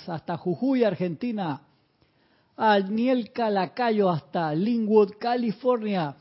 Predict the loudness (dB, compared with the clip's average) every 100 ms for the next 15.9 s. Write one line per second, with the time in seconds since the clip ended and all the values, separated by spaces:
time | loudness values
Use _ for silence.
0 | _ _ _ _ _ -10 -4 2 4 4
1 | 2 0 -2 -4 -4 -2 -4 -2 0 0
2 | 0 -2 -4 -4 -4 -4 -4 -4 -4 -2
3 | -2 -2 -2 -2 -2 -2 -6 _ _ _
4 | _ _ _ _ _ _ _ _ -10 -8
5 | -4 -4 4 4 4 -8 -4 -2 0 -2
6 | -4 -4 -2 -4 -4 -2 0 0 -2 -4
7 | -2 -2 0 0 -2 -2 -4 -4 -6 -6
8 | -6 -6 -6 -4 -6 -6 -4 -4 -2 -4
9 | -6 -8 -4 -4 -4 -6 -10 -12 -12 -8
10 | -6 -4 -6 -6 -6 -4 -2 -4 -6 -12
11 | -12 -8 -8 -8 -10 -10 -12 _ _ _
12 | _ _ _ _ _ _ 0 4 6 4
13 | 2 -2 0 2 4 2 0 -4 -4 -2
14 | 0 -2 -2 -4 -4 -6 -8 -8 -4 -6
15 | -4 -6 -4 -4 -2 0 -2 -4